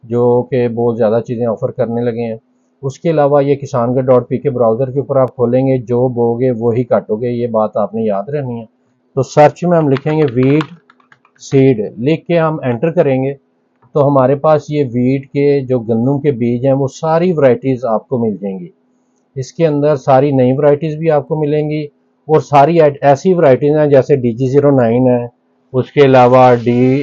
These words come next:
ए, डीडब्ल्यूबी एक सौ सतासी है, Australian long wheat है, black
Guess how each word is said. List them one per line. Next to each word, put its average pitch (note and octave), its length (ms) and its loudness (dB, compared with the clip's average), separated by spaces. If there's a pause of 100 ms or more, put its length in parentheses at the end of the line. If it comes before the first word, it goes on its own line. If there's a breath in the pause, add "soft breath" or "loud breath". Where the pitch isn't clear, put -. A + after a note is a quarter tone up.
(120)
ए, B2 180 -2
डीडब्ल्यूबी A#2+ 960 -2
एक A#2+ 100 -4
सौ C3+ 140 -4
सतासी B2 500 -2
है, A#2+ 200 0 (420)
Australian B2+ 580 0 (120)
long A#2+ 380 2
wheat B2+ 300 0
है, A#2+ 240 2
black A#2 360 2